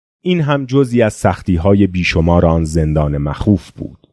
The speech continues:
من از حضرت بهاءالله شنیدم که درباره ورود خودشان به سیاهچال می‌فرمودند: "وقتی وارد زندان شدیم، ما را داخل یک دالان تاریک کردند.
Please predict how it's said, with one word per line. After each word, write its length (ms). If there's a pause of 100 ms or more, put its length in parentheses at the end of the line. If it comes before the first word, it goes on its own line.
(760)
من 180
از 180
حضرت 320
بهاءالله 720
شنیدم 680 (460)
که 120
درباره 680
ورود 360
خودشان 560
به 80
سیاهچال 800
می‌فرمودند: 1000 (840)
"وقتی 380
وارد 420
زندان 420
شدیم، 600 (380)
ما 180
را 160
داخل 380
یک 300
دالان 440
تاریک 500
کردند. 640